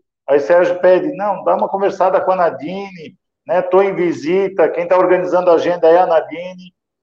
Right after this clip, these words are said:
Então é isso, manda o WhatsApp ou liga aqui na sede do sindicato, será bem atendido, mas a gente pede, né, a, a compreensão de todos e todas, diante da situação que tá colocada,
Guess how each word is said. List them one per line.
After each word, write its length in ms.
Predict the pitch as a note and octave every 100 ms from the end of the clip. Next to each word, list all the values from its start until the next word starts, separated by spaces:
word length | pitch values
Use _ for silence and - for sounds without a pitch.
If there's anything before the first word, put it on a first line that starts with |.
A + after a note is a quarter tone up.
| _
Então 180 | F3+ A3
é 80 | A3
isso, 340 | G#3 - A#2
manda 260 | C3+ F3 E3
o 20 |
WhatsApp 760 | D3+ B2 A#2+ C#3+ E3 D#3+ D#3+ D3+
ou 200 | D#3+ F#3
liga 300 | D#3+ F3+ E3
aqui 220 | D3+ D#3+
na 120 | D3
sede 260 | - D3+ C#3+
do 60 |
sindicato, 640 | - C#3 A#2 - C3+ D3 D3
será 220 | - D3+ D3+
bem 200 | E3 F3+
atendido, 600 | C3+ B2+ A#2 D3 E3+ - - _ -
mas 160 | D3+
a 20 | D3
gente 220 | F3+ -
pede, 380 | - E3 F3 D3
né, 140 | E3 E3+
a, 260 | C#3 G#2+ - _ _ -
a 160 | B2
compreensão 680 | - F#3 F#3 E3 D3 D#3+ F3+
de 140 | D#3 -
todos 240 | F3 E3
e 140 | D3+ D3
todas, 320 | D#3+ E3 D#3+ C3+
diante 420 | D#3+ G3+ - D#3+
da 300 | D#3 D#3 D3
situação 500 | - - D#3 D#3+ D#3+
que 100 | D#3+
tá 120 | E3+
colocada, 640 | F3 F#3 F3+ F#3 G3 G3